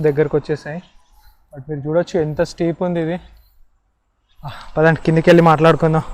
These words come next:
వెళ్ళి ఏదైనా జ్యూస్ కానీ ఏదైనా తీసుకోవాలి ఫ్రెండ్స్, చాలా డిహైడ్రేట్ అయిపోయినాం.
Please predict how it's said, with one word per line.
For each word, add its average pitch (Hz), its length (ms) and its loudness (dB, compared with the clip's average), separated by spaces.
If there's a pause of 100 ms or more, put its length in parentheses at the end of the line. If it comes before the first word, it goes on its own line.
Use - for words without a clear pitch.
(560)
వెళ్ళి 165 200 4
ఏదైనా 170 280 8
జ్యూస్ 160 180 0 (100)
కానీ 175 200 6
ఏదైనా 160 260 6
తీసుకోవాలి 160 340 2
ఫ్రెండ్స్, 156 240 -2
చాలా 160 160 6 (100)
డిహైడ్రేట్ 175 440 8
అయిపోయినాం. 170 320 4